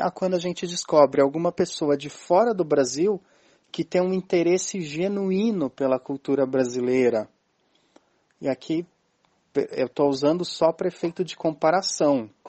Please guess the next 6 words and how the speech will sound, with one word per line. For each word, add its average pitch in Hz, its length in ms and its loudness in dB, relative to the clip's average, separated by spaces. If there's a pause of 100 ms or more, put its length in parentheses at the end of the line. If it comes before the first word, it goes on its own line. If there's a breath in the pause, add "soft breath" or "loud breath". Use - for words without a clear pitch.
(120)
tá? 120 220 -2
Claro, 131 480 2 (480 soft breath)
religião 127 680 -2
é 202 60 4
uma 208 160 -2
coisa, 165 640 0